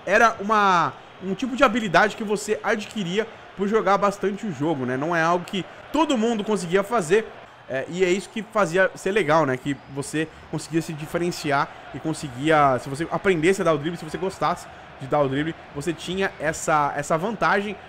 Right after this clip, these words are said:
você tinha esse, é, esse recurso a mais, mas quem não, não soubesse também não perdia em nada, porque você dar passe e tal, fazer tabela, também é, era uma,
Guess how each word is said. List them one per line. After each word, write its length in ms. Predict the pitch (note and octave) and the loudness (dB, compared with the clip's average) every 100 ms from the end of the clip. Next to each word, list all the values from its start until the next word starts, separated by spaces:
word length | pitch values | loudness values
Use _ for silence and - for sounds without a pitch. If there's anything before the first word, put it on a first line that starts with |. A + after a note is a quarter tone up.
| - | -12
você 100 | E3 | -10
tinha 300 | D#3+ G3 G3 | -8 -6 -4
esse, 580 | D#3+ D#3+ - D#3 C#3 C3 - | -4 -6 -4 -4 -2 -6 -6
é, 420 | A#2+ A#2 A2+ A2 - - - E3+ | -4 -2 -2 -6 -10 -18 -14 -6
esse 140 | A#3+ | 0
recurso 420 | B3+ G3 C#4+ C4 | 0 0 -2 0
a 80 | A#3 | 2
mais, 240 | F3 B3 | 2 2
mas 340 | A#3+ A#3 D4 - - - - - | 4 2 2 -2 -16 -20 -20 -6
quem 160 | B3+ D#4+ | -2 4
não, 260 | D#4 D#4 A3 | 4 4 2
não 160 | A3+ C4 | 0 6
soubesse 440 | B3+ E3+ G#3 A3+ | 6 8 6 4
também 220 | C#4 A3 | 0 0
não 140 | C4+ B3+ | 0 0
perdia 320 | C#4+ F#3+ D4 | -2 -2 -2
em 40 | |
nada, 360 | C#4 F#3+ G#3+ A#3 - - | 4 4 4 0 -6 -16
porque 340 | - G#3 F3 G3+ - C#3 C3 - - | -14 0 2 2 0 -14 -16 -16 -6
você 260 | D3+ D#3 F3 | -4 -4 4
dar 160 | F3+ | 4
passe 440 | - C#3 F3 F3 C3+ | 6 4 4 4 -2
e 20 | |
tal, 180 | D3 D#3+ | -2 -2
fazer 220 | D3 C#3+ | -2 -2
tabela, 420 | F#3 C#3 D#3 F3 - - | -2 2 2 2 -6 -6
também 420 | A#3+ F#3+ F3+ G3+ - | -2 2 2 0 -4
é, 640 | C#3 D#3+ D#3+ D#3 C3+ B2+ - | 0 2 4 4 2 -2 -2
era 140 | C#3 | -2
uma, 460 | E3+ D#3+ D3+ C3+ | 0 2 4 2